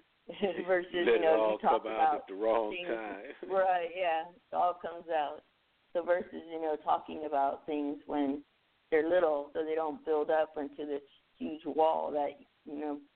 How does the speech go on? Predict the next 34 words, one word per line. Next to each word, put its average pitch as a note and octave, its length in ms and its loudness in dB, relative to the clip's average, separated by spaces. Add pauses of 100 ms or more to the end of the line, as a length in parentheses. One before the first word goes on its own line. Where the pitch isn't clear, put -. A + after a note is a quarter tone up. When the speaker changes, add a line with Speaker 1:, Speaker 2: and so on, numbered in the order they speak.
Speaker 1:
gets - 160 -6 (440)
falling D3+ 360 4
down D3 300 2
all C#3+ 200 2
over D#3 200 0
you. C#3 240 -6
It - 140 -10 (280)
makes C#3+ 220 -4
it - 100 -18
a C#3 40 -6
lot C#3+ 160 -2
easier. D3 300 -6
But D#3 180 -6
those G3+ 200 0
are F#3+ 60 -10 (100)
skills D#3 380 2
that, D3 200 4 (460)
you - 80 -2
know, F3+ 100 6
I'm E3+ 100 -2 (100)
still D#3+ 220 4
learning. E3 480 -4 (180)
You E3 60 -8
know, D3+ 80 0
they're E3 160 4
not E3 160 4 (100)
skills F#3 320 2
that D#3 120 2
I C#3 100 6
was, C#3+ 180 0 (160)
I D3+ 80 4
was C#3+ 160 2 (140)
born D#3 400 0 (720)
with, D3 260 2